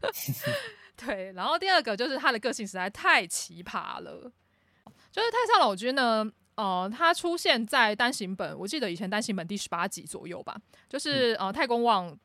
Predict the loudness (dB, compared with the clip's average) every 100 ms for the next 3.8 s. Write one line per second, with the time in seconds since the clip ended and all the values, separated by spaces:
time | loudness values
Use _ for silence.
0 | -8 0 2 2 2 2 2 -2 -8 -8
1 | -4 -2 -2 -2 -4 -4 -4 -6 -2 2
2 | 2 0 -6 -6 -8 -8 -8 -8 -10 -10
3 | -8 -8 -6 -8 -8 -12 -12